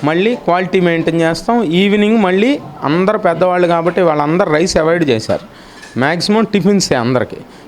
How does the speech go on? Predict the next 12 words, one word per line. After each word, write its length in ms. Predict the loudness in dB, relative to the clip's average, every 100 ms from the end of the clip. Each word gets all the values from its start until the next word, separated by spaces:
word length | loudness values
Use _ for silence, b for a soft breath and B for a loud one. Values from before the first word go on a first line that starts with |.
| -4
ఈవినింగ్ 380 | 0 2 2 2
కూడా 160 | 0 0
టిఫిన్ 320 | -2 0 2
పంపిస్తాం 500 | 0 0 -2 -4 -4 -2
time 160 | -2 0
to 60 | 0 0
time. 140 | -2 0
ఉదయం 280 | 0 2 2
ఏడు 260 | 2 0
నుంచి 200 | 0 0 0
ఎనిమిదిన్నరలో 600 | 0 0 0 0 0 -2
బ్రేక్ఫాస్ట్, 680 | 0 -2 -2 -2 -4 -2